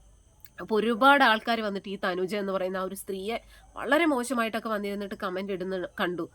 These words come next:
ഇപ്പൊ അവരുടെ ജീവിതത്തിലെ പ്രശ്നം എന്താണെന്നുള്ളത് അവർക്കേ അറിയൂ. നമ്മൾ കാണുന്നവരാണ്, നമുക്കത് കണ്ടിട്ട് നമ്മുടെ വായിൽ തോന്നുന്നത് കമന്റുകളായിട്ട് നമുക്ക് പോയി ഇടാം. പക്ഷെ അതല്ല, അവര് അനുഭവിക്കുന്ന, അവരുടെ ആ ഒരു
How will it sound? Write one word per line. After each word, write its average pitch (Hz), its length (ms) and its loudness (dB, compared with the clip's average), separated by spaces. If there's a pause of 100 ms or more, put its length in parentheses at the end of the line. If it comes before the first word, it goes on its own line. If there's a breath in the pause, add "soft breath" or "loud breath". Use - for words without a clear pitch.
(680 soft breath)
ഇപ്പൊ 277 140 4
അവരുടെ 240 380 4
ജീവിതത്തിലെ 233 520 -2
പ്രശ്നം 233 420 -2
എന്താണെന്നുള്ളത് 202 800 0
അവർക്കേ 190 480 0
അറിയൂ. 185 280 0 (100)
നമ്മൾ 196 300 0 (140)
കാണുന്നവരാണ്, 233 760 4 (140)
നമുക്കത് 208 440 -2
കണ്ടിട്ട് 233 560 0 (320 loud breath)
നമ്മുടെ 220 340 2
വായിൽ 226 300 2
തോന്നുന്നത് 214 560 -4
കമന്റുകളായിട്ട് 202 640 0
നമുക്ക് 185 280 -4
പോയി 196 220 -2
ഇടാം. 175 220 -4 (240 soft breath)
പക്ഷെ 202 240 -2
അതല്ല, 226 380 2 (280)
അവര് 220 360 0
അനുഭവിക്കുന്ന, 226 640 0
അവരുടെ 233 360 0
ആ 269 40 4
ഒരു 277 160 2